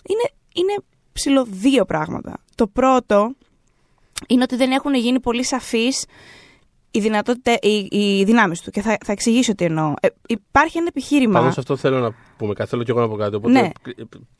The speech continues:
Speaker 2: κλείσε αυτή τη σκέψη. Πριν πάμε στο δεύτερο, δηλαδή,
Speaker 1: Ωραία,
Speaker 2: κλείσε αυτή τη
Speaker 1: τέλεια.
Speaker 2: σκέψη, γιατί θέλω να πω
Speaker 1: Ωραία,
Speaker 2: κάτι.
Speaker 1: ναι. Ο Bran, λοιπόν, ε, είναι green seer. Ωραία. Άρα βλέπει και το μέλλον. Ε, ε, το επιχείρημα κάποιων είναι ότι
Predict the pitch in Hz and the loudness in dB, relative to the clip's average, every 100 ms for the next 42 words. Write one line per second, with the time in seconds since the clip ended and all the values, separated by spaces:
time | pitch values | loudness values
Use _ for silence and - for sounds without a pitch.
0 | - - - 131 131 123 - 113 131 139 | -20 -16 -8 -6 -6 -10 -10 -6 -2 -2
1 | 127 131 127 123 117 123 240 285 170 - | 0 -2 0 0 2 2 4 6 4 4
2 | 277 202 160 117 151 139 - 139 127 113 | 2 2 2 0 0 -4 -2 -2 0 2
3 | 233 269 269 254 254 - - 233 220 254 | 4 4 4 2 0 -2 0 2 2 0
4 | 392 392 - 247 220 226 - _ - 208 | 2 0 4 4 4 2 -6 _ -2 0
5 | - 302 370 277 320 320 - 185 165 156 | 2 2 2 2 4 4 2 0 0 0
6 | - 208 208 - 220 262 311 330 - 330 | 2 4 2 2 4 4 2 -2 -4 0
7 | 262 262 202 170 160 _ _ _ _ - | 2 4 2 0 -4 _ _ _ _ -20
8 | - 185 - - 202 _ - 214 208 269 | -10 -6 -6 -8 -10 _ -2 -2 0 -2
9 | 285 285 - 254 - 269 294 - 277 294 | 0 -2 2 0 0 -2 -4 -2 -2 0
10 | 294 | -2